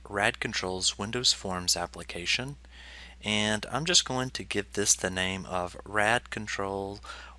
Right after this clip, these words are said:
Win Forms Pivot Grid Q three, and then go ahead and press OK. The next screen that pops up is the project configuration wizard.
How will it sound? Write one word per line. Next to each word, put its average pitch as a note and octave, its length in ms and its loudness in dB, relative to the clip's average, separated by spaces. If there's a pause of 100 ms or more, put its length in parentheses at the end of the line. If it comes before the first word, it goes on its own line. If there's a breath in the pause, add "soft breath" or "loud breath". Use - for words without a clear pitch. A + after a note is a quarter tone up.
Win G2+ 240 2
Forms G2 720 4
Pivot - 320 -2
Grid G2 340 0
Q F#2+ 220 -2
three, F#2 520 -6
and F#2+ 200 -6
then F#2 160 -4
go F2+ 160 -4
ahead F2+ 360 -6
and F2+ 200 -6
press F2 420 0
OK. F2 540 -8 (560 loud breath)
The A2+ 80 6
next B2+ 220 8
screen C3+ 300 4
that - 160 -2
pops - 320 4
up G#2+ 220 -2
is F#2+ 220 2
the F2+ 140 -4
project F#2+ 540 0
configuration F#2 800 -2
wizard. A2 400 -2